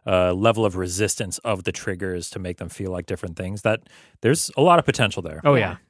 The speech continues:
Speaker 3: It's gonna be an exciting time in holiday twenty twenty.
Speaker 2: Yeah, it's an exciting part of that to be in, like, interested in too, because it's, that's where the rubber meets the road, is your hands and the controller. So,
Speaker 1: Yeah.
Speaker 3: Yeah.
Speaker 2: man, it's awesome.
Speaker 3: I'm really excited, you guys.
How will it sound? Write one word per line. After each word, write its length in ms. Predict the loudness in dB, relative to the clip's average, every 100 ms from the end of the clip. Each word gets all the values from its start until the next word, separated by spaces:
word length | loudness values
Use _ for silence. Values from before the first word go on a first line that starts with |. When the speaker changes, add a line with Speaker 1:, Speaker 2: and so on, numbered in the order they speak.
| _ -14
Speaker 3:
It's 220 | -14 -10
gonna 200 | -10 -10
be 340 | -10 -10 -12 _ _
an 80 | -12
exciting 340 | -10 -8 -6 -4
time 340 | -4 -4 -8 _
in 100 | -12
holiday 340 | -6 -4 -4 -4
twenty 240 | -6 -4
twenty. 320 | -6 -6 -8 _ _ -4
Speaker 2:
Yeah, 200 | -2 -2 -2
it's 160 | 0
an 60 | 2
exciting 280 | 2 2 4
part 220 | 2 0
of 320 | 0 -2 0
that 220 | -2 -2 -4
to 80 |
be 240 | -4 -2 -2 -6 _ _ _ _
in, 180 | -4 -2
like, 320 | 2 0 0 -4
interested 380 | 0 0 -2 -2
in 140 | -2 0
too, 120 | -2
because 220 | -2 -4
it's, 100 | -2
that's 180 | -4 0
where 40 |
the 80 | 0
rubber 180 | 2 0
meets 200 | 0 -2
the 80 | 2
road, 340 | 4 4 2 0
is 160 | 2
your 100 | 4
hands 220 | 4 2
and 80 | 2
the 40 | -2
controller. 460 | 0 0 0 -2
So, 220 | -2 0
Speaker 1:
Yeah. 100 | 4
Speaker 3:
Yeah. 200 | 2 2 -4
Speaker 2:
man, 260 | -4 -4 -6
it's 140 | -4
awesome. 340 | -2 -2 -4 -10 _ -6
Speaker 3:
I'm 120 | -2
really 280 | -2 -2 -4
excited, 340 | -4 -6 -6
you 80 | -6
guys. 320 | -6 -6 -8